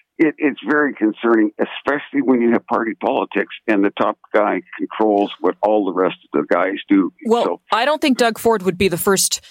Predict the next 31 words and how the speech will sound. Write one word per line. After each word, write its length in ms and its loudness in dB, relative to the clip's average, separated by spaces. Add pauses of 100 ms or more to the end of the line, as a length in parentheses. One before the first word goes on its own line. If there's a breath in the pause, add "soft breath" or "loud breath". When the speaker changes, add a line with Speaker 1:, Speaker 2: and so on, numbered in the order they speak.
(160 soft breath)
Speaker 2:
premier 420 2
to 80 0
hand 200 0
out 180 0
favors, 400 0
or 40 0
the 80 0
first 300 0
politician 540 0
for 140 -2
that 180 -2
matter. 260 -2
I 60 -2
think 180 -4
it 80 0
happens 360 -4
at 80 -2
all 160 0
levels. 360 -2
I 60 -2
think 220 -2
you're 100 2
right 200 0
there. 200 0 (300 loud breath)
And 120 -4
that 140 0
is 260 0
also 360 2
something 460 2
that 120 0
I've 160 -2